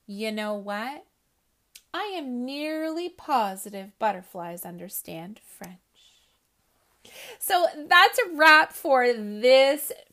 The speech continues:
first story in the month of March that I have recorded in twenty twenty-one, and it is a special story for my sweet, sweet listener, Miss Everly. I hope you enjoyed Bonjour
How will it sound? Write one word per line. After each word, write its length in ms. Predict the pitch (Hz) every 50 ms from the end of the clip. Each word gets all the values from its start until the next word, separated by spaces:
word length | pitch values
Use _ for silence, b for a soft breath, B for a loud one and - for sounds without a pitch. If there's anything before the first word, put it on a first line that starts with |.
| _ _
first 400 | - 302 330 359 403 - - -
story 680 | - - - 226 214 202 196 185 180 175 180 196 240 320 453 508 B B B B B 262 B B
in 560 | 269 262 254 240 233 233 226 226 226 226 226 226 -
the 160 | - 226 233
month 220 | 226 226 226 233 -
of 120 | 214 202
March 360 | 202 226 262 - - - -
that 120 | - 330 320
I 180 | 320 339 349
have 280 | 381 339 349 285 262 254
recorded 880 | 269 294 - _ - - - - 320 285 285 311 349 339 359 320 294 277
in 180 | 262 254 269
twenty 380 | - - _ 285 262 254 262 262
twenty-one, 680 | - - 285 254 254 247 247 240 233 233 226 240 254
and 380 | - - 240 254 247 247 240 233 -
it 160 | - 254 247
is 180 | 240 247 254 247
a 120 | 269 269
special 540 | 254 - - - - 233 233 240 - 262 262
story 520 | 254 - - - 233 226 220 214 220 233 233
for 320 | - - 226 214 214 220
my 380 | 214 214 208 208 208 208 214 226
sweet, 840 | 220 - - - - 247 233 240 254 269 277 277 - _ - - b b b b b
sweet 840 | b - - - 254 226 233 240 254 269 294 330 359 311 - - -
listener, 840 | - - 247 247 247 247 247 - 277 247 220 202 196 208 247 370 - B B B B B B B 233 B
Miss 540 | - 240 240 247 254 262 240 226 233 - - - _ -
Everly. 800 | 185 185 180 214 240 269 277 247 220 208 190 190 196 220 277 370 _ B B B B B B B B _
I 320 | 247 240 240 247 294 330
hope 340 | 294 294 254 240 247 - _
you 140 | 240 214 202
enjoyed 720 | - 208 202 190 190 185 196 202 202 202 208 208 208 208
Bonjour 460 | - 190 180 185 190 - 202 185 185